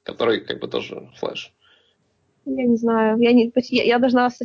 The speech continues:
Speaker 2: с-, соболезновать этому человеку, что он не появится, а может, ему и не надо появляться.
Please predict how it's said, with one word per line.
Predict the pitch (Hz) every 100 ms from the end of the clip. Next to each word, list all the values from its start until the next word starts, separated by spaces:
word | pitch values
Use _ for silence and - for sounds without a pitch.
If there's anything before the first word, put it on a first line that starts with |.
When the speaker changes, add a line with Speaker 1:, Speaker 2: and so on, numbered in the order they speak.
| -
Speaker 2:
с-, | - 240
соболезновать | 247 240 254 262 247
этому | 240 240 240
человеку, | - 240 262 269
что | 262 247
он | 247
не |
появится, | 240 254 277 285 277 233
а |
может, | 233 262
ему | 277 254
и |
не | 233
надо | 214 226
появляться. | 220 214 208 196 202 -